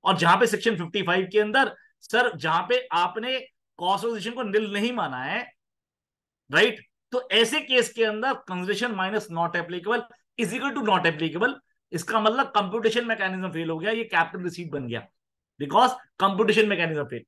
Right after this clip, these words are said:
इसका मतलब बहुत सारे एसेट ऐसे होते थे जिसकी कॉस्ट एक्विजिशन डिटरमाइनेबल नहीं है, और ऐसे केस के अंदर तो सेक्शन फिफ्टी फ़ाइव चुप भी रहता था, तो हम बोलते थे, "भैया, not applicable है।" Now section fifty-five has been amended prospectively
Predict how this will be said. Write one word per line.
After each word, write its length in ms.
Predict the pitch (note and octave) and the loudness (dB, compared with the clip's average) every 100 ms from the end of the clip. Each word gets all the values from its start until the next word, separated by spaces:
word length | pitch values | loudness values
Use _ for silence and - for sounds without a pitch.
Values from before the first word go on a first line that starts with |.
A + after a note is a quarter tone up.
| _ _ _ _ _ _ _ - | _ _ _ _ _ _ _ 2
इसका 280 | A3 - C4+ | 2 4 2
मतलब 260 | C4 C4+ | 4 4
बहुत 260 | F#3+ F3+ G3+ | 4 4 4
सारे 180 | B3 A#3+ | 4 4
एसेट 260 | A3 A#3+ | 4 2
ऐसे 160 | A#3 A3 | 2 4
होते 240 | G#3+ A3+ | 4 4
थे 200 | A3 B3 - _ _ | 2 0 -2 _ _
जिसकी 440 | F#3+ F3+ A#3+ B3+ A#3+ | -6 -4 -4 -4 -6
कॉस्ट 320 | - F#3 F#3 | -2 0 2
एक्विजिशन 220 | G#3+ A3+ | 2 0
डिटरमाइनेबल 540 | F#3 G#3 G#3+ A3 A3 G#3+ | 0 -2 0 0 0 -2
नहीं 180 | G#3+ | -4
है, 140 | G#3+ G#3 _ _ _ - | -6 -10 _ _ _ 2
और 200 | A3 - | 2 4
ऐसे 240 | G3 F#3+ B3+ | 0 0 0
केस 220 | B3+ A3+ | 0 0
के 80 | B3+ | -4
अंदर 160 | A#3+ | -4
तो 120 | A#3 | -6
सेक्शन 220 | A3 A3 A#3+ | -6 -4 -2
फिफ्टी 200 | A3+ A#3+ | 0 2
फ़ाइव 180 | A#3+ | 2
चुप 160 | E3+ E3+ | 2 -4
भी 120 | E3 | 0
रहता 260 | G3+ F#3+ F#3 | 0 2 0
था, 240 | E3+ - _ _ _ D3+ | -4 -8 _ _ _ -8
तो 60 | |
हम 60 | F3 | -4
बोलते 240 | F3+ G#3+ | -4 0
थे, 40 | G#3+ | 0
"भैया, 200 | G#3 F3 | 2 0
not 200 | E3+ G3 | 0 -2
applicable 380 | F#3+ F#3+ E3+ | -2 -4 -4
है।" 140 | D3 - _ _ _ _ D3 | -6 -10 _ _ _ _ 0
Now 320 | F3+ B3 D4 - G3 | 4 6 4 -2 -6
section 220 | F#3+ G#3+ | -2 -2
fifty-five 720 | G#3+ A#3+ A3 G3 G3+ A3+ A3 | -4 -6 -2 0 0 0 2
has 140 | A3 | 2
been 120 | G#3 A3+ E3+ | 0 -6 -6
amended 400 | F3 G3 A3+ A#3 - - | -6 -4 -2 -4 -8 -8
prospectively 800 | E3+ - G3 F#3 A3 G#3+ A3+ | -6 -4 -6 -2 -2 0 -4